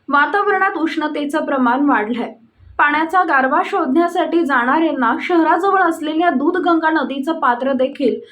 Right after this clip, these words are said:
कोरडे पडले असल्याने पोहण्यासाठी शालेय मुले शहराजवळील विहिरींना प्राधान्य देत आहेत. विहिरीवर सकाळी साडेपाच वाजल्यापासून दुपारी बारा पर्यंत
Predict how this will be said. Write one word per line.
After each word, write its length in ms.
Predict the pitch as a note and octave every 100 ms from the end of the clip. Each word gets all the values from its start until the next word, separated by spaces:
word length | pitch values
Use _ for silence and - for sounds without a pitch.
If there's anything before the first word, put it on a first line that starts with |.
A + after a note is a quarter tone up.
| - -
कोरडे 320 | F4+ E4+ F4+
पडले 320 | G#4+ G#4+ F4+ F4
असल्याने 460 | D4+ D#4 D#4 E4
पोहण्यासाठी 800 | E4+ E4+ D4 C4+ E4 E4+ D#4+ E4
शालेय 320 | E4 C4+ C4
मुले 540 | C#4+ C#4 C#4 C4+ G#3 - _ _
शहराजवळील 760 | - F#4 F#4+ G4+ F4+ E4+ F4+ F4
विहिरींना 500 | E4 D#4+ C4 C#4 C#4
प्राधान्य 560 | D4 C4 A3 C4 C4 C#4
देत 220 | B3 G#3
आहेत. 320 | G#3 A#3+ - - _ _ _ _ _
विहिरीवर 540 | C4+ D#4 E4 F4 F4+ F#4+
सकाळी 420 | F#4+ D#4+ C#4+ E4
साडेपाच 680 | E4+ C4+ C4 - D#4 D#4+
वाजल्यापासून 760 | F4 C#4+ C4 C#4 C#4+ C#4+ C#4+ D#4
दुपारी 360 | C#4 B3 B3+ D#4
बारा 340 | B3 A#3+ D4
पर्यंत 520 | E4 D4 A#3+ G#3 G#3